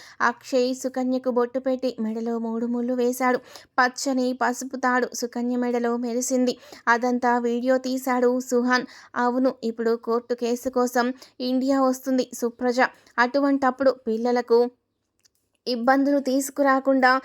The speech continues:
ఉండాలంటే నేను వీలునామా వేరుగా రాశాను. అందువల్ల నేను సుకన్యను పెళ్లి చేసుకున్నాను.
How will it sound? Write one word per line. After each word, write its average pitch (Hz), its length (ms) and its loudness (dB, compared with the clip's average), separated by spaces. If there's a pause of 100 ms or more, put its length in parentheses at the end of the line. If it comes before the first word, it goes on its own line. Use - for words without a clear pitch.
(260)
ఉండాలంటే 269 720 0
నేను 226 360 -2
వీలునామా 247 720 0
వేరుగా 254 480 0
రాశాను. 254 460 0 (320)
అందువల్ల 262 640 2
నేను 226 220 -4
సుకన్యను 240 520 -4
పెళ్లి 247 360 -6
చేసుకున్నాను. 254 580 -2